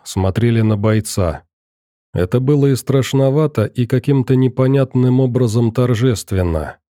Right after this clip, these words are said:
«Наша задача — пройти незамеченными населённый пункт Суземка», скомандовал Сагитай. «Оправиться, попить воды, подготовиться к бою»,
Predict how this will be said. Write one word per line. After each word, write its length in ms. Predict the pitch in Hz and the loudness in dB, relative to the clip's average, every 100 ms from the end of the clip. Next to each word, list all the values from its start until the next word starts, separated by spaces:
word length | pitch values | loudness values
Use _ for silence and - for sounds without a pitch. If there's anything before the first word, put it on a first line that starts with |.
| _ _ _ _ _ - | _ _ _ _ _ -4
«Наша 380 | 92 113 - 127 | 0 0 0 0
задача — 800 | 123 127 135 143 - 95 76 - _ _ | 0 0 0 0 0 -2 -2 -10 _ _
пройти 400 | - 101 113 107 | -4 0 0 2
незамеченными 1080 | 156 143 113 127 131 151 143 131 123 127 127 | 2 2 2 2 2 0 0 0 2 2 2
населённый 760 | 123 123 - 127 139 135 131 123 | 2 0 0 0 2 2 2 0
пункт 440 | - 139 127 - - | 0 0 0 -6 -10
Суземка», 880 | - 135 120 139 117 - 90 - - _ _ | -2 0 2 2 0 -2 -4 -4 -12 _ _
скомандовал 720 | - 101 98 101 95 95 92 | -6 -2 0 2 0 0 0
Сагитай. 680 | 90 104 98 - 92 78 - _ _ _ _ _ - | -2 -2 -2 -2 -2 -2 -8 _ _ _ _ _ -4
«Оправиться, 1000 | 90 101 143 147 127 110 - 90 76 - _ - | -2 0 2 2 2 -2 -2 -4 -4 -12 _ -2
попить 400 | 101 139 147 135 | -2 0 0 0
воды, 560 | 131 135 113 95 73 _ _ _ _ | 0 2 0 0 -4 _ _ _ _
подготовиться 760 | 92 101 120 143 139 135 - 131 | -2 0 0 2 2 2 0 0
к 100 | 113 | 2
бою», 500 | 120 117 92 78 | 2 2 2 -2